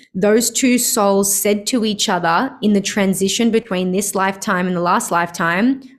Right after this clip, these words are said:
"Okay, she needs to learn this, you need to learn that.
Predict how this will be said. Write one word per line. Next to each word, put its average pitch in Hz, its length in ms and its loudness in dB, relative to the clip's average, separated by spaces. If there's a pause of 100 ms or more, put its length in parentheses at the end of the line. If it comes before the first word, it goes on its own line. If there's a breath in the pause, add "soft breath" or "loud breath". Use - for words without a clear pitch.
(120)
"Okay, 190 480 -4 (920)
she 277 280 4
needs 262 280 4
to - 160 -4 (120)
learn 214 140 4
this, 302 440 0 (300)
you 233 200 4
need 233 240 2
to 233 140 0
learn 196 280 2
that. 294 340 2